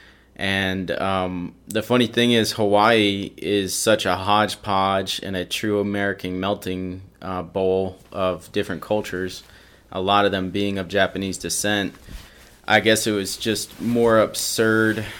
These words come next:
for them to throw those Japanese Americans into internment camps. So whenever the order was placed, the Japanese uh,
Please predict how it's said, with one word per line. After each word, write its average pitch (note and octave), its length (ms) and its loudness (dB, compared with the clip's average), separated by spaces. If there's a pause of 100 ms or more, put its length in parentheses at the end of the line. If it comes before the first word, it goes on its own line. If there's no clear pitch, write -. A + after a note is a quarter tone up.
(120)
for G#2 300 0
them G#2 380 0
to G2 640 -4 (520)
throw G#2+ 380 6
those G2+ 240 2
Japanese G2 520 0
Americans F#2+ 500 -4
into F#2+ 380 -8
internment F2+ 500 -6
camps. - 580 -12 (120)
So F#2 500 -2 (800)
whenever A2 500 6
the G#2+ 280 4
order A#2+ 260 6
was A2 180 2
placed, A2+ 600 2 (1200)
the A#2 100 0
Japanese A2+ 960 4 (240)
uh, G2 400 2